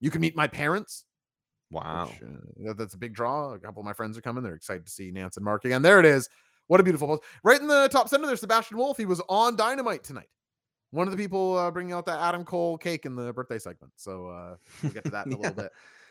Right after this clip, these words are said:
Speaker 2: Yeah, true. That's cool. That, that's exciting, man. I'm, I'm looking forward to hearing all about it.
Speaker 1: Thanks, man. Yeah, I'm, I'm excited for it. I'm, I don't,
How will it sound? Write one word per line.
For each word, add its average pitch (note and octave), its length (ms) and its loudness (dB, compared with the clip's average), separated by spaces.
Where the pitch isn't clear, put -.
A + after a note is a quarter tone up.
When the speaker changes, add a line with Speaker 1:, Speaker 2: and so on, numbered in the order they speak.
Speaker 2:
Yeah, B2 180 -6
true. B2 180 -12
That's G2+ 140 -6
cool. A#2 340 0
That, F#2 140 -8
that's A#2 120 -2
exciting, C3 360 2
man. F2 200 -4
I'm, B2 240 -8
I'm B2+ 160 -10
looking - 240 -14
forward B2+ 260 -10
to B2 280 -6
hearing C3+ 140 -2
all C3 100 2
about B2+ 180 4
it. - 100 -6
Speaker 1:
Thanks, D3 400 2
man. B2 280 -4
Yeah, B2 280 -2
I'm, A#2 140 -8
I'm A#2+ 180 -4
excited A#2 400 -6
for F#2+ 280 -8
it. - 140 -16
I'm, F#2+ 400 -10
I G2+ 100 -14
don't, A#2+ 220 -6